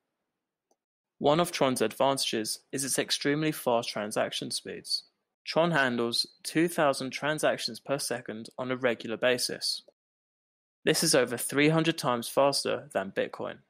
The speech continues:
A little bit on Tron's native token, T R X. T R X, otherwise known as Tronix,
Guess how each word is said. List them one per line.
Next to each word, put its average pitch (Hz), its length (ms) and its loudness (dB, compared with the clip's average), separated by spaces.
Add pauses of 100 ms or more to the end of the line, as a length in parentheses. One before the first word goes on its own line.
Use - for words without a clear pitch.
(840)
A 147 60 4
little 151 240 4
bit 123 340 4
on 139 140 2
Tron's 147 400 2
native 117 340 0
token, 127 520 0 (280)
T - 180 2
R 113 220 6
X. - 460 -2 (1300)
T 160 120 2
R 147 160 6
X, - 360 0 (160)
otherwise 127 420 0
known 120 180 -6
as 107 120 -8
Tronix, - 580 -4